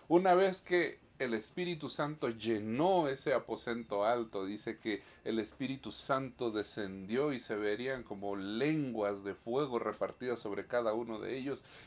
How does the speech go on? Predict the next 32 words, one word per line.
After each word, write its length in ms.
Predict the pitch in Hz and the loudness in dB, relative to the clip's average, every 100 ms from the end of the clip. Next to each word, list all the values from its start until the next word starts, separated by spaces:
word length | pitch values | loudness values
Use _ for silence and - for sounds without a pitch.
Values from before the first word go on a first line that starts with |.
| - | -8
Entonces 600 | 120 110 127 123 120 - - | -6 -2 -4 -2 -6 -8 -6
Pedro 460 | 147 151 143 120 - - | -4 -2 -2 -2 -6 -18
se 220 | - 143 | -6 -2
levantó 640 | 123 120 110 101 98 147 160 | 0 0 -2 -8 0 2 4
y 100 | 151 | 2
empezó 360 | 127 113 101 120 | -2 -6 -4 -2
a 40 | |
hablar 280 | 127 123 127 | 0 -2 -2
con 240 | 120 110 | -6 -6
denuedo. 580 | 101 101 113 127 120 104 - - - | -6 -4 -4 -4 -2 -4 -6 -20 -18
"Señores, 920 | - 123 147 196 208 196 180 165 139 - - - - _ - - | -8 -4 4 6 6 4 0 -4 -10 -14 -20 -20 -20 _ -20 -6
les 180 | 117 117 | -2 2
voy 220 | 151 190 | 4 4
a 80 | 165 | 4
hablar 260 | 175 180 175 | 2 0 0
de 160 | 143 | -4
Cristo, 520 | 156 175 185 - 147 | -2 -2 -2 -6 -2
ese 220 | 160 170 147 | -2 -2 -6
que 120 | 131 | -8
ustedes 300 | - 170 160 | -6 -4 -2
crucificaron 1080 | 151 139 131 120 113 143 170 175 160 131 - - - - | -2 -2 -4 -8 -6 0 4 4 4 0 -4 -18 -18 -12
y 220 | 139 135 - | -12 -12 -10
que 160 | - 135 | -4 -2
nació 360 | 123 113 147 | -2 -2 0
en 100 | 165 | 0
Belén", 640 | 147 127 147 175 175 165 156 | 0 2 6 6 6 0 -2
y 80 | 135 | -6
que 180 | - | -10
comienza 920 | 147 131 143 160 196 208 202 - 170 151 | -6 -4 0 2 2 0 -2 0 0 2
Pedro 440 | 170 185 170 143 | 2 4 4 4
a 40 | 123 | 4
hablar, 540 | 123 143 165 160 | 4 6 6 6